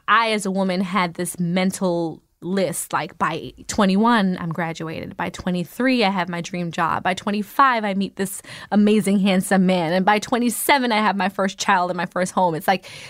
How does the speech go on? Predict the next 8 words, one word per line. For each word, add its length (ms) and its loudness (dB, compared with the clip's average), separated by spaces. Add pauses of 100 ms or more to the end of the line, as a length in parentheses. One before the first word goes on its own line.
(120)
this 200 2
su-, 140 -4
succession 760 -4
of 180 -4
life 320 0
that 180 -2
I 120 -2
think 380 -6